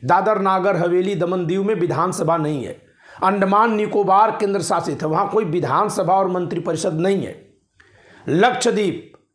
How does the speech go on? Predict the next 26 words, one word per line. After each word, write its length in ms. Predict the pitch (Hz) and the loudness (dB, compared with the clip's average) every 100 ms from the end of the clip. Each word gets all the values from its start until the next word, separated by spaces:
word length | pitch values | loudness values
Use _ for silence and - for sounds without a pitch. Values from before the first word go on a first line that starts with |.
| _ _ _ _ _ - | _ _ _ _ _ 0
केंद्र 240 | 254 247 | 2 2
शासित 380 | - 208 208 - | 2 0 0 -2
प्रदेश 360 | 165 208 214 | 0 0 2
है, 80 | 202 | 2
वहाँ 300 | 170 165 196 | 2 2 0
कोई 460 | 196 208 277 349 - _ _ _ - | 0 0 0 -2 -8 _ _ _ -10
विधानसभा 760 | - 175 151 208 247 - 185 190 | -2 0 2 0 0 -2 2 2
और 160 | 202 | 2
मंत्रिपरिषद 680 | 190 190 185 - 170 160 175 | 0 -4 -6 -6 -6 -4 -2
नहीं 260 | 139 117 | -2 -4
है। 120 | 92 - - - - - - - | -8 -14 -20 -20 -20 -20 -20 -6
लेकिन 540 | 131 180 233 285 233 139 | 2 4 4 2 0 0
दिल्ली 380 | 180 202 254 | 0 2 2
में 380 | 285 285 285 240 | 2 2 2 0
विधानसभा 680 | 160 143 156 269 - 214 175 | -2 0 2 2 2 0 2
और 200 | 220 214 | 2 2
मंत्रिपरिषद 680 | 180 175 190 196 151 139 160 | 0 -2 -4 -4 -4 -2 -4
है। 180 | - - - - - - - - - - - - - _ - | -6 -14 -20 -20 -20 -20 -20 -20 -20 -20 -20 -20 -20 _ 2
केवल 320 | 269 302 311 - - | 4 6 4 0 -2
तीन 300 | 269 339 311 | 0 2 2
विषयों 400 | 269 - 254 254 | 0 0 0 0
को 180 | - 233 | 0 0
छोड़कर 520 | - 233 233 220 170 | 0 0 2 2 0
राज्य 340 | 131 202 247 | 2 2 2
सूची 360 | 220 190 175 226 | 0 -4 -4 -4
के 240 | - 254 | 0 0